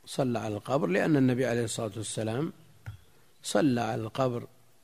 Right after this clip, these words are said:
قبر الذي دفن من غير علمه، دفنوه ليلا من غير علمه عليه الصلاة والسلام، كرهوا أن يخبروا النبي عليه الصلاة والسلام عنه، الذي يقوم أو تقوم المسجد،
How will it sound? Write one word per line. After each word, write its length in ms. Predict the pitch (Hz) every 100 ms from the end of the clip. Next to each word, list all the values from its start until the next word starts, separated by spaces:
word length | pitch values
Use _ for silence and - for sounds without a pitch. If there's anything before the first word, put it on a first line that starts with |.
| _ -
قبر 200 | 120 117
الذي 320 | 110 107 117
دفن 480 | 120 123 120 113 120
من 160 | 131 113
غير 300 | 117 113 107
علمه، 540 | 120 120 117 123 196 - - - - - - - - -
دفنوه 480 | 110 117 117 123 113
ليلا 280 | 117 120 113
من 160 | 107
غير 260 | 110 120 107
علمه 300 | 113 117 110
عليه 100 | 107
الصلاة 240 | 101 113
والسلام، 600 | 107 - 113 113 117 196 - - - - _ _ _ -
كرهوا 400 | 185 120 117 117
أن 80 | 113
يخبروا 380 | 113 127 120
النبي 320 | 117 113 123 113
عليه 200 | 113 104
الصلاة 240 | - 113
والسلام 440 | 107 - 117 107
عنه، 400 | 110 127 120 208 - - - - - - - -
الذي 260 | 127 113
يقوم 400 | 113 - 131 120
أو 120 | 107 113
تقوم 360 | 127 135 117
المسجد، 560 | 107 113 131 - -